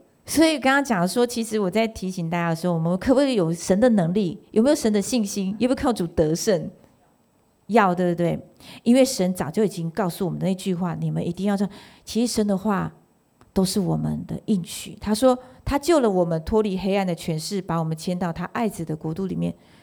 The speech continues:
进入神的国度里面，魔鬼还能进来吗？不能，因为在神的国度里面，千千万万的天使，他怎么闯得进来？他连一个都打不过，更何千千万万，对不对？知道吗？魔鬼是被神，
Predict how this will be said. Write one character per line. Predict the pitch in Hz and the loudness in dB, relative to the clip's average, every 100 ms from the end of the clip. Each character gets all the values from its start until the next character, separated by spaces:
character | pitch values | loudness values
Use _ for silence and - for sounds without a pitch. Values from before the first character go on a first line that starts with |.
| _ _ _ | _ _ _
进 | - 247 | -4 0
入 | 247 | 0
神 | 226 196 175 | 0 -2 -2
的 | 185 | -2
国 | 180 165 | 0 0
度 | 202 | 0
里 | 175 | 0
面， | 160 190 175 - _ _ | 0 0 -2 -6 _ _
魔 | 202 | -2
鬼 | 202 | 2
还 | 185 175 | 2 2
能 | 170 | -2
进 | 202 180 | -2 -2
来 | 160 | -2
吗？ | 156 156 160 - _ _ _ _ _ | -2 -6 -8 -14 _ _ _ _ _
不 | 196 | -2
能， | 165 - 165 _ _ _ - | -2 -4 -10 _ _ _ -2
因 | 202 | 2
为 | 202 185 - - | 2 0 -6 -6
在 | 214 180 | -2 -2
神 | 170 - | -2 -4
的 | 170 | -2
国 | 170 165 | -2 -2
度 | 196 | 0
里 | 180 | -2
面， | 156 | -2
千 | - 196 | -2 0
千 | 190 190 | 2 2
万 | 185 175 | 2 0
万 | 165 | 0
的 | 156 | -2
天 | - 165 | -4 -4
使， | 160 - - - | -4 -6 -10 -8
他 | 190 | -4
怎 | 175 | -4
么 | 156 | -4
闯 | - 160 | -6 -6
得 | 160 | -4
进 | 160 175 | -4 -4
来？ | 160 - - _ _ _ | -6 -8 -12 _ _ _
他 | - | 0
连 | 214 196 | 2 2
一 | 190 | 0
个 | 190 | -2
都 | 185 180 | 0 0
打 | 180 147 | -2 -4
不 | 160 | -6
过， | 160 170 | 0 0
更 | 175 | 0
何 | 160 | -2
千 | 160 165 | -2 -4
千 | 160 160 | -4 -4
万 | 156 | -2
万， | 156 156 | -4 -4
对 | 170 | -4
不 | |
对？ | 165 160 - _ _ _ | -2 -4 -8 _ _ _
知 | - 208 | -6 0
道 | 214 | 0
吗？ | 185 175 - _ _ _ _ _ _ _ _ _ _ _ | 0 -4 -8 _ _ _ _ _ _ _ _ _ _ _
魔 | 202 | 2
鬼 | 254 226 | 4 4
是 | - | 4
被 | 233 226 | 2 2
神， | 208 180 175 | 2 -2 -4